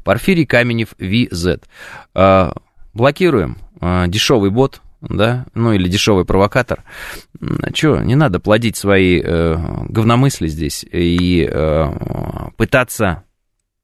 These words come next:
доказать, что Освенцим — это вообще какое-то отношение, условно говоря, имеет к Советскому Союзу. Поэтому, э, я его замечал уже, просто не было до него в-, времени, и как-то вот щас он прям мне в глаз попал, как говорится, давайте его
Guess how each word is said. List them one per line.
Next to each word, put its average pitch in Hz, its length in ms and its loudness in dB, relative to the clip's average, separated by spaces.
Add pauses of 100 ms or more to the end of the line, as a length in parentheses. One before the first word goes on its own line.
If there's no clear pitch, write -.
(380)
доказать, 120 600 2
что - 200 -2
Освенцим — 101 580 0
это 90 180 -4
вообще 87 440 0 (320)
какое-то 95 340 0
отношение, 95 520 2
условно 85 340 -2
говоря, 92 240 4
имеет 90 240 0
к - 40 -14
Советскому 87 420 -2
Союзу. - 400 -4 (440)
Поэтому, 135 760 2
э, 117 60 0
я 170 140 4
его 175 160 2
замечал 175 480 2
уже, 104 240 0
просто 117 320 -2
не 127 120 4
было 107 220 2
до 104 100 2
него 110 260 4
в-, 98 320 -4
времени, 123 420 2
и - 20 -2
как-то 95 300 -2
вот 101 100 0
щас - 240 -2
он 104 80 -4
прям 95 180 0
мне 92 140 0
в 92 80 -4
глаз 104 280 2
попал, 131 380 0
как - 220 -12
говорится, 82 480 -10
давайте - 400 -4
его 82 300 -2